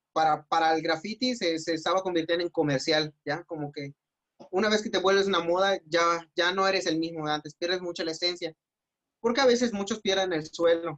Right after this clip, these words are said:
o sea, dejan de pensar de, o sea, soy un ser humano, no soy un dios. Y a veces hay como que ese conflicto, ¿no? De que muchos decían, "No, es que Banksy no, no nos representa como grafiteros, que eso y que lo otro".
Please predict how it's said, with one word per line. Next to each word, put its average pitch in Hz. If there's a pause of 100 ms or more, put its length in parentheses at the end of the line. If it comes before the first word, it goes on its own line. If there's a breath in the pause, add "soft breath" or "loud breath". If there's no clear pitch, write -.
(100)
o -
sea, 147 (240)
dejan 175
de 190
pensar 160
de, 151
o -
sea, 147
soy 180
un 208
ser 185
humano, 170
no 165
soy 175
un 170
dios. 147 (840)
Y 170
a 165
veces 185
hay 175
como 180
que 175
ese 180
conflicto, 160
¿no? 156
De 170
que 139
muchos 147
decían, 156
"No, 233
es 233
que 226
Banksy 208
no, 190
no 190
nos 202
representa 160
como 143
grafiteros, 180
que 170
eso 185
y -
que 175
lo 175
otro". -